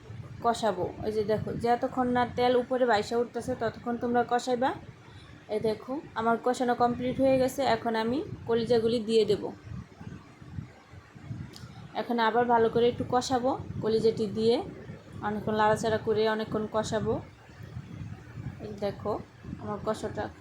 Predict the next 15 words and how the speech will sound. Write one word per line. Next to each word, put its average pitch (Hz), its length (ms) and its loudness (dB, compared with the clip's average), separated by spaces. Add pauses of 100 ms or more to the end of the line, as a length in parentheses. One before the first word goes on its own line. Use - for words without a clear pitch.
(540)
অনেকটা 220 340 -2
সুন্দর 220 380 0 (300)
হয়েছে 202 380 -2
কষানোটা। 220 560 -2 (2750)
এই 214 200 2
পর্যায়ে 220 460 4 (600)
আমি 214 300 2
জল 208 280 4
দিয়ে 226 160 6
দিব 220 200 2 (880)
আর 196 140 2
একটু 208 180 -2
লাড়াচাড়া 208 480 4 (120)
কষাইয়ে। 208 440 -2 (4000)
অবশ্য 208 300 -2